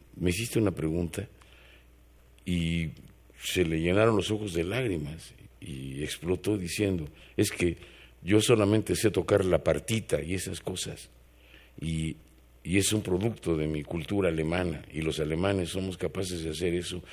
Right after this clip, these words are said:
pero también de hacer las peores cosas que se han hecho en la humanidad". Y lloraba, y yo lo abracé, era una cosa encantadora que un-, cualquiera co-, con los pies en la tierra sabe que él no tiene la culpa de lo que pasó,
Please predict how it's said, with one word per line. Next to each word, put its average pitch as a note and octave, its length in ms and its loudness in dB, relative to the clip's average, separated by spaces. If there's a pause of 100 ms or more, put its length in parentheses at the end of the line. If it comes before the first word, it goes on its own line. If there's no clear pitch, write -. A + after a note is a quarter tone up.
(120)
pero F2 180 8
también F2 300 4
de F#2 60 4
hacer F2+ 220 2
las E2+ 140 2
peores F2+ 360 2
cosas F2 360 -6
que D2 140 -6
se D#2 140 -6
han F2 100 -2
hecho F2 200 -4
en D#2 80 -2
la D2+ 40 0
humanidad". D2+ 480 -2 (260)
Y F2 140 2
lloraba, F2 540 2
y F2+ 260 -4
yo F#2 180 0
lo A2 120 0
abracé, E2+ 520 -2
era G2 280 2 (680)
una B2 140 -4
cosa G#2 420 -2 (480)
encantadora F#2+ 800 2
que E2+ 300 -4
un-, F2+ 220 -2 (260)
cualquiera G2+ 540 2 (220)
co-, - 240 -10
con E2 140 -4
los D#2+ 120 -2
pies G2 220 -4
en F#2 100 0
la E2 100 0
tierra F#2 360 0
sabe F#2 300 2
que - 100 2
él F#2+ 100 4
no F2+ 120 4
tiene G2 240 2
la D#2+ 120 2
culpa C3 440 2
de D2+ 100 4
lo F2 140 4
que F2 160 4
pasó, E2 440 2